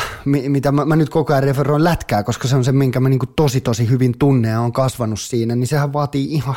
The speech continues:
helvetisti. En mä nyt ajattele, että toi vaatisi yhtään sen vähempää, mut tossahan on vähän eri lainalaisuudet. Mut minkälaista se sit oli niinku, paljon se vaati, et, et siinä pärjäs?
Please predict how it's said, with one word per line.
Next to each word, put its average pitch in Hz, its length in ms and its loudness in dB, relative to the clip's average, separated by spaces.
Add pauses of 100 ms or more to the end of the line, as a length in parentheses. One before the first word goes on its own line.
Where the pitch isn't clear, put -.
(100)
helvetisti. 113 720 -4
En 131 80 0
mä 123 80 0
nyt 110 160 -2
ajattele, 135 340 0
että 139 120 -4
toi 156 180 2
vaatisi 147 340 -2
yhtään 143 260 0
sen 147 160 -6
vähempää, 135 560 0 (280)
mut 131 160 -4
tossahan 135 320 -2
on 135 80 -2
vähän 143 200 2
eri 139 140 0 (160)
lainalaisuudet. 104 920 -4
Mut 135 100 -4
minkälaista 180 480 2
se 143 60 -2
sit 143 220 -4
oli 147 200 2
niinku, 92 440 -6 (640)
paljon 180 280 2
se 139 120 0
vaati, 127 540 -4 (680)
et, 131 200 -2
et 135 160 -4
siinä 131 160 2
pärjäs? 120 440 -4